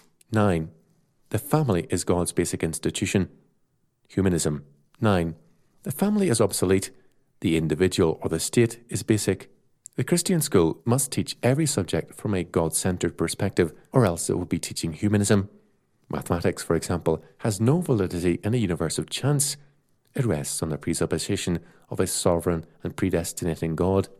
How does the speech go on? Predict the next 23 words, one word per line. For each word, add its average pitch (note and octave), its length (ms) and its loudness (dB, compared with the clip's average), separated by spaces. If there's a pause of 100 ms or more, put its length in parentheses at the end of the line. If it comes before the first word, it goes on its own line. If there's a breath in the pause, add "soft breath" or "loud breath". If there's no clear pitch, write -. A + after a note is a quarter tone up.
(140)
The A#2 80 0
humanistic D3+ 560 0
history A2+ 280 0
book D#2+ 240 0 (360 soft breath)
not C3 180 4
only F3 240 2
eliminates F2 500 2
biblical E2 400 0
history F#2 480 0 (140)
and - 100 -6
the D#2 60 0
great E2+ 280 2
and D2 120 -2
central E2 380 -4
role E2 220 2
of D2 80 0
our D2 120 0
Christian D#2+ 360 -2
faith, G2+ 320 0 (600 soft breath)
but A#2+ 120 2
it - 100 -4
sees A#2+ 260 0
history F2+ 460 -2